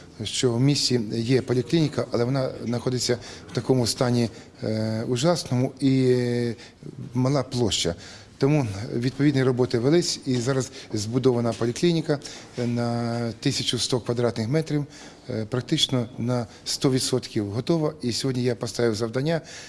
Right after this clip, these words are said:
щоб ми укомплектували за цих два місяці меблів і діагностичним обладнанням. Самим сучасним, все те, що необхід-, необхідно, е, м-, молодим матерям і особливо дітям.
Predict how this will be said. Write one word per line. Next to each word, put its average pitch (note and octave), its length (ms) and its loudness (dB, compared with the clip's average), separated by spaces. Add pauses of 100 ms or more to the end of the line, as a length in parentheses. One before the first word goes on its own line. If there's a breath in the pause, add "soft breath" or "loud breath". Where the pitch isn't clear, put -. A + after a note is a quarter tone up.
щоб - 240 0
ми C3 200 4
укомплектували A#2 840 0
за A2+ 280 0 (200 loud breath)
цих A#2+ 220 2
два A2 180 -2
місяці B2+ 400 -2
меблів C#3+ 560 0
і B2+ 140 2
діагностичним A#2+ 760 -2
обладнанням. G2 460 0 (360 loud breath)
Самим D3 400 2
сучасним, A#2 600 -2 (220 loud breath)
все - 200 0
те, - 340 -2
що C3 220 0
необхід-, B2+ 420 0 (120)
необхідно, B2 560 0 (340 loud breath)
е, A2+ 320 0
м-, A#2 260 -4
молодим B2 480 2
матерям C3+ 460 0 (100)
і A#2+ 220 4
особливо C3+ 520 0 (260 loud breath)
дітям. G#2+ 380 -2